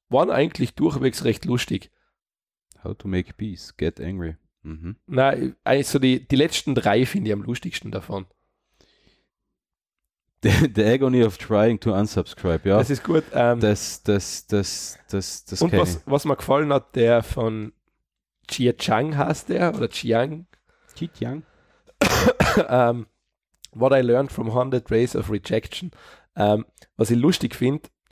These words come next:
Speaker 1: der hat sozusagen sich einfach, ähm, das ist so ein uraltes Konzept, glaub ich, du sollst einfach wirklich einmal hergehen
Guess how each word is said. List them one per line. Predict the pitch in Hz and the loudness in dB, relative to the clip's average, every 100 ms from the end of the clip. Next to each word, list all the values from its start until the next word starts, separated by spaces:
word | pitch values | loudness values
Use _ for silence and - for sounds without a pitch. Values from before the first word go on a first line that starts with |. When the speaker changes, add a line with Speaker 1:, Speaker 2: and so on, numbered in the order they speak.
| _ _ _ - | _ _ _ 2
Speaker 1:
der | 117 | 2
hat | 117 | 2
sozusagen | - 123 113 135 | -6 -2 0 0
sich | 127 117 - | -2 -6 0
einfach, | 110 131 131 113 - | 0 2 0 -2 -2
ähm, | - 107 107 | 2 2 0
das | 98 | -6
ist | - - | -6 -4
so | - | -4
ein | - | -4
uraltes | 127 139 147 131 120 - | -4 -2 2 0 0 -4
Konzept, | 113 98 - - - | -10 -4 -4 -4 -10
glaub | - 92 101 | -4 0 0
ich, | 135 - _ _ _ _ _ | 0 -4 _ _ _ _ _
du | - | -12
sollst | 98 131 147 | 0 2 2
einfach | - 131 117 | 0 -2 0
wirklich | 123 147 - 135 | 0 0 2 0
einmal | 117 | 0
hergehen | 95 123 147 120 143 | 2 2 4 0 0